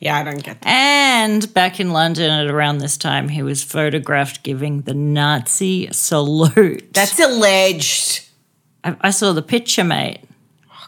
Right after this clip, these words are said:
Speaker 1: God, get off the bags, Bowie.
Speaker 2: I didn't see the picture. <laughs>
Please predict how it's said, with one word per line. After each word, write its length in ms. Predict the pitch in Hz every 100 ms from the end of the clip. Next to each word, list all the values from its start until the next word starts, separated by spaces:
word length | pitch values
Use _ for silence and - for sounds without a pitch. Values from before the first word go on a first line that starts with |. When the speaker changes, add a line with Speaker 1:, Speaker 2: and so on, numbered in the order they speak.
| -
Speaker 1:
God, 200 | - - -
get 140 | 220
off 140 | 220
the 80 | -
bags, 520 | 151 139 139 143 -
Bowie. 520 | - 135 139 196 269 - - - -
Speaker 2:
I 100 | 143
didn't 280 | - -
see 160 | - -
the 80 | -
picture. 440 | - - - - 175 -
<laughs> 120 | 480